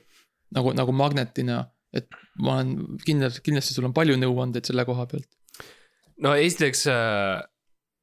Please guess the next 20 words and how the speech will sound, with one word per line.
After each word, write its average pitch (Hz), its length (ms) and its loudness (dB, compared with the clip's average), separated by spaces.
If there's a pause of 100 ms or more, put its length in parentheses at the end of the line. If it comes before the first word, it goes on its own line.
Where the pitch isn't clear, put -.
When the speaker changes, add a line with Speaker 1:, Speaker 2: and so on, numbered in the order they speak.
(120)
Speaker 2:
jah, 131 140 0
ma 117 100 2
ei 117 80 0
tea, 110 100 4
mida 92 220 -4
sa 90 160 -4
nagu 90 160 -8
minu, 95 300 -2 (1400)
jälle 120 240 0
mi-, 127 160 -4
minu 147 160 2
arust 117 180 -2
mina 143 240 0
olen 107 240 0
Brad 131 220 -4
Pitt. 175 160 -10 (360)
Se-, - 140 -4 (800)
selles 185 260 2
metafooris. 120 680 -2 (920)
Speaker 1:
Ahah. 131 340 0